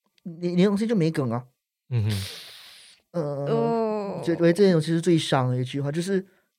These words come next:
Speaker 1: 很多时候其实是很多人说没梗或没，不好笑，很多时候只是你不是我的T A，
Speaker 2: 嗯哼。
Speaker 3: 嗯。
Speaker 1: 你不是我的市场。但如果你直接很武断的那么说，“啊，你就是不好笑”，那对于我们演员来说，当然这是你必须经历的事情啦。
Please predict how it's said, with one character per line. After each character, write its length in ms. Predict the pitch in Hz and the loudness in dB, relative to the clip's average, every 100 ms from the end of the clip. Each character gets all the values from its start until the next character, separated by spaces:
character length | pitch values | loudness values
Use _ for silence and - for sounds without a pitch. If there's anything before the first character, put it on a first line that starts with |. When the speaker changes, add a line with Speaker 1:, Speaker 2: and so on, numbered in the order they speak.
| _ | _
Speaker 1:
很 140 | 185 | 2
多 140 | 185 254 | 4 4
时 160 | 175 | 4
候 160 | 190 196 | 4 4
其 140 | 196 | 0
实 160 | 147 143 | -6 -6
是 240 | - 175 | -2 0
很 120 | 160 | 2
多 80 | 170 | 4
人 160 | 202 190 | 4 4
说 140 | 190 | 2
没 240 | 165 151 170 | 2 2 2
梗 240 | 170 135 | 2 2
或 100 | 160 | 0
没， 160 | 156 - - | -4 -8 -6
不 80 | 156 | -4
好 160 | 131 | -4
笑， 180 | 127 147 | 0 0
很 140 | 127 | 0
多 120 | 139 175 | 0 0
时 120 | 165 | -2
候 60 | |
只 120 | 151 127 | -4 -4
是 180 | 165 160 _ | -4 -6 _
你 160 | 151 | -4
不 100 | 131 | -2
是 140 | 170 147 | -4 -4
我 60 | |
的 60 | 131 | -6
T 260 | - 139 139 | -6 -2 -2
A， 120 | 120 _ 123 | -2 _ -6
Speaker 2:
嗯 100 | 101 | -2
哼。 100 | 107 | 0
Speaker 3:
嗯。 280 | 226 214 185 | 2 2 0
Speaker 1:
你 80 | |
不 100 | 175 | 0
是 100 | 180 | 0
我 80 | 170 | 0
的 60 | 147 | 0
市 220 | - 170 | 0 0
场。 200 | 156 127 - _ _ _ | 0 -4 -8 _ _ _
但 140 | 170 | 0
如 100 | 156 | 2
果 80 | 160 | 2
你 80 | 143 | 0
直 60 | 127 | 2
接 140 | 170 | 2
很 120 | 151 | 2
武 240 | 151 151 131 | -2 -6 -2
断 180 | 190 185 | 2 4
的 100 | 156 | 4
那 120 | 165 | 2
么 100 | 165 | 0
说 180 | 160 160 | 2 2
，“啊， 100 | 135 | 2
你 120 | 139 | -2
就 100 | 143 | -4
是 100 | 156 | -4
不 120 | 175 | -4
好 160 | 160 117 | -4 -4
笑”， 280 | - 135 - _ _ _ _ _ _ | 0 0 0 _ _ _ _ _ _
那 200 | 143 139 | -4 -2
对 160 | 175 | -2
于 100 | 160 | 0
我 60 | 143 | 0
们 120 | 139 | 2
演 140 | 147 131 | 0 0
员 140 | 135 | 0
来 160 | 139 135 | 0 0
说， 200 | 151 143 | 0 0
当 120 | 151 | 0
然 80 | 143 | 0
这 100 | 160 | -2
是 200 | 156 147 | 0 0
你 120 | 135 | -2
必 140 | 139 | -2
须 100 | 151 | -2
经 220 | 139 147 | 0 0
历 120 | 160 160 | 4 4
的 60 | |
事 100 | 147 | 4
情 160 | 151 123 | -2 -2
啦。 160 | 117 | -2